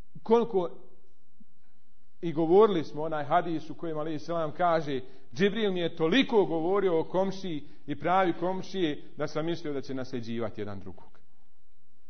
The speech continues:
Kaže poslanik alejhi salatu vesselam: "Tražite ili štitite se Allahom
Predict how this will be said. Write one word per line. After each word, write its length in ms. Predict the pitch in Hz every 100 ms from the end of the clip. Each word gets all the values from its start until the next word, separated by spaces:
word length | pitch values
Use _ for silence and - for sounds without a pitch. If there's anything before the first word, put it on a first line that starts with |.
| - - - - - - - - - - - - - -
Kaže 360 | - 302 269 262
poslanik 540 | 240 220 240 277 254
alejhi 280 | 247 262 240
salatu 460 | - 226 247 240 214
vesselam: 680 | 208 - 208 190 170 233 - - - - - - - - - - - -
"Tražite 840 | 202 233 269 294 269 - 180 165 196
ili 320 | 208 170 -
štitite 680 | - - 320 330 233 165 175
se 280 | - 165 165
Allahom 920 | 196 196 190 202 254 262 226 160